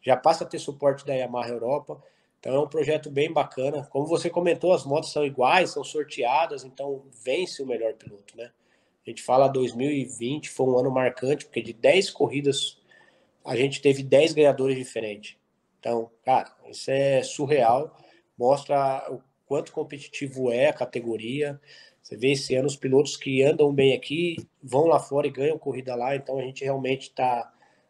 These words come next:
tá bem feliz, a gente vai seguir trabalhando, é só o início, né? Tem muito, muito a gente ainda a, a trabalhar, a trilhar, mas a gente vê que um projeto curto, que nasceu agora há pouco, já tem colhido bastantes frutos,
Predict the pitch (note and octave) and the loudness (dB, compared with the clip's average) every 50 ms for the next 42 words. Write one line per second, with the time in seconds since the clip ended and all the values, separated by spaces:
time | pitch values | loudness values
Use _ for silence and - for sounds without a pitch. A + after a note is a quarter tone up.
0 | _ _ _ _ _ - A#2+ A#2 C3 D3 F3 E3 - - D3+ A#2+ A#2 A#2+ C#3 F3+ | _ _ _ _ _ -8 -4 0 2 2 2 2 0 0 -2 0 0 -2 -2 -2
1 | F#3+ F#3+ - - C3 A2 A#2+ A#2 - - B2+ B2 - - B2 B2+ C#3 C#3 D3 C#3+ | -4 -4 -6 -6 -6 -6 -6 -6 -4 -2 -2 -2 -2 -4 -8 -8 -6 -2 -2 2
2 | C#3 C3+ A#2+ A#2 A#2 A#2+ C3 D#3 E3+ D3+ B2 - - - C3+ C#3+ D3 D3 C#3 C3 | 4 4 4 4 2 0 0 0 -2 -2 -4 -4 -2 0 2 2 2 2 0 0
3 | A#2+ B2+ E3+ E3+ - - C3+ C#3 C#3+ C#3+ C#3 - _ _ - - - - _ _ | -2 -2 -2 -4 -4 -4 -2 -2 -2 -4 -6 -10 _ _ -20 -20 -20 -20 _ _
4 | _ - - B2 B2 B2+ C3+ D3+ D3 - D3+ C#3+ C3 A#2+ G#2+ - _ _ _ _ | _ -4 -4 -2 0 2 0 0 0 -2 -2 0 0 0 -2 -6 _ _ _ _
5 | - B2+ B2 C3 C#3+ C#3 - C#3+ C3 B2+ A2+ B2+ B2+ B2 - B2+ B2+ B2 B2 A#2+ | -10 -4 -2 -2 -2 2 4 4 4 4 4 0 -2 0 0 0 2 2 2 2
6 | B2 B2 - - B2+ A#2 A2 A2 G#2+ G#2 G#2+ - - _ _ _ _ - G#2+ G#2+ | 2 0 -2 -2 0 2 2 2 0 -2 -6 -10 -14 _ _ _ _ -10 -10 -2
7 | - A#2+ A#2 B2 B2 A#2 A2+ A2+ B2 C#3+ D3 C3+ - - - C3 A#2+ A2 G#2+ A2+ | 0 2 4 6 6 6 6 6 6 4 4 2 0 -4 -6 -6 -4 -4 -2 -2
8 | B2+ D3+ - _ _ _ _ _ _ _ _ _ _ _ _ - A#2 A#2 A#2 A#2 | -4 -4 -6 _ _ _ _ _ _ _ _ _ _ _ _ -10 -8 -6 -4 -2
9 | C3 A#2+ B2 C3 C3 - C#3 B2 A#2+ B2+ B2+ - - C3 A#2+ A#2+ C3 C#3 _ _ | -2 -2 -4 -4 -8 -8 -8 -6 -6 -6 -6 -8 -10 -10 -10 -12 -14 -16 _ _
10 | _ _ _ _ _ _ _ _ _ _ _ _ _ _ _ _ _ _ _ _ | _ _ _ _ _ _ _ _ _ _ _ _ _ _ _ _ _ _ _ _
11 | _ - B2+ - D3+ D#3+ C#3 D3+ F3+ - - G#3 G3 - - _ _ - - B3 | _ -8 0 2 4 4 6 6 4 2 0 -4 -6 -6 -10 _ _ -2 0 0
12 | B3+ - - A#2 - C3+ C#3 C#3 C3 - - E3 F#3+ G3+ F3 - D#3+ F3 F3 D#3 | 0 0 -4 -6 -2 2 2 2 2 2 0 0 2 2 4 4 4 4 4 4
13 | - - C3+ D3 D#3 - D#3+ C#3+ C#3 C#3 - C#3+ C3+ B2+ A#2+ - - B2+ C3 C3 | 0 -4 -8 -8 -6 -6 -6 -8 -6 -4 -4 -4 -4 -4 -4 -6 -6 -6 -6 -6
14 | C3 C3 C3 B2 - C3+ B2+ - - - - A#2+ A#2+ C#3+ - - - - | -6 -4 -4 -4 -6 -8 -12 -12 -14 -14 -12 -10 -10 -10 -10 -12 -18 -18